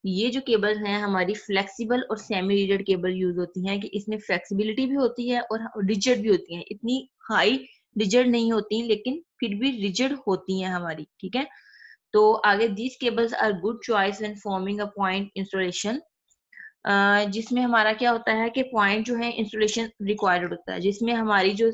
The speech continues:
cables हैं ना तो ज्यादा इतनी वो flexible होती हैं, हमारी flexible और सेमी रिजिड के दरमियान होती हैं, ठीक है?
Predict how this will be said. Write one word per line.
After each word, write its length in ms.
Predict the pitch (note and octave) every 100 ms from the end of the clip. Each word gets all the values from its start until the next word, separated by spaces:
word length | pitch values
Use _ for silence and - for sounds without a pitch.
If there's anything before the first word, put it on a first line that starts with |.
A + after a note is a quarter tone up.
| -
cables 500 | F#3+ F#3+ F#3+ F#3+ G#3+
हैं 180 | G#3+ G#3+
ना 220 | G3+ F3 F#3+
तो 80 | G3+
ज्यादा 400 | G3+ F#3+ G3+ G3
इतनी 320 | - G3 G3
वो 160 | G3 G3+
flexible 560 | G3+ F3+ - G#3 A3+
होती 300 | A3 G#3 G3+
हैं, 80 | G3+
हमारी 300 | G3 G3 F#3 F#3+ _ -
flexible 500 | G3 G#3 - A3 A#3+
और 140 | A#3 A3
सेमी 280 | G#3+ F#3+
रिजिड 240 | G#3 G3+ G3+
के 80 | G#3+
दरमियान 400 | G#3 G3 E3+ F3
होती 220 | E3+ E3+
हैं, 120 | E3
ठीक 180 | E3
है? 120 | F3